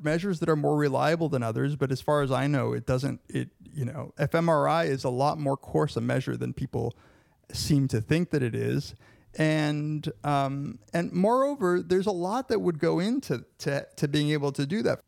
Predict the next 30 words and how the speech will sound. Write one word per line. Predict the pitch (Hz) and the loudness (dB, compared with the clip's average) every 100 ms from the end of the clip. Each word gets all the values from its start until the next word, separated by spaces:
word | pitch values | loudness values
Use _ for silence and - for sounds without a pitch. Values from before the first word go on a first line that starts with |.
| - | 0
As | 160 156 | 2 2
the | 160 151 | 2 2
psychologist | 143 156 143 160 160 - | 2 0 4 2 2 0
Paul | 143 | 2
Ekman | 156 185 143 | 2 0 0
points | - 123 131 | 2 0 0
out, | 127 | 0
like, | 139 | 2
im-, | 160 - | 0 0
imagine | 170 170 185 202 196 | 2 4 2 2 0
that | 160 - | -2 0
somebody | 156 147 143 139 139 135 | 0 4 2 2 2 0
is | 131 127 123 | 0 0 2
in | 131 | 2
the | 123 | 2
airport | 131 - 123 123 | 2 2 0 2
and | 120 120 | 0 0
they're | 120 117 | 0 -2
expressing | - - 131 - 123 | -2 -2 0 0 -2
fear | 120 127 131 | 0 0 0
and | 127 120 | 0 0
nervousness. | 123 123 - - - - - - - - | -2 -4 -8 -10 -12 -14 -16 -16 -12 -2
You | 185 | 0
might | 185 220 | 2 0
use | 240 170 160 127 | 2 2 2 2
that | 131 131 | 0 0
as | 127 | 0
a | 131 | -2
way | 120 117 120 | 0 0 0
to, | - 120 117 113 113 117 - - 123 | -2 -2 -2 -2 -2 -4 -6 -8 -12